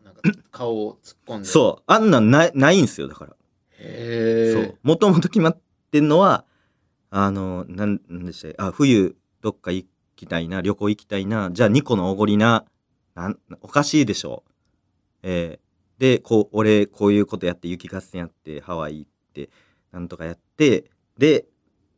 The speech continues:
Speaker 2: いや、大杉だけ流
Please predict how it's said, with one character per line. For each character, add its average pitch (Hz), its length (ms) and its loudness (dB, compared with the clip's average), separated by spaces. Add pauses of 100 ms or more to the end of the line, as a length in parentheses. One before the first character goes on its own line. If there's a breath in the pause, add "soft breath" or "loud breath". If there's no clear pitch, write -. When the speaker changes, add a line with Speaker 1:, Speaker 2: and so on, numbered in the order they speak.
(640)
Speaker 2:
い 95 60 -10
や、 90 240 0
大 123 200 2
杉 113 480 -2 (480)
だ 151 140 2
け 135 380 2
流 107 120 -4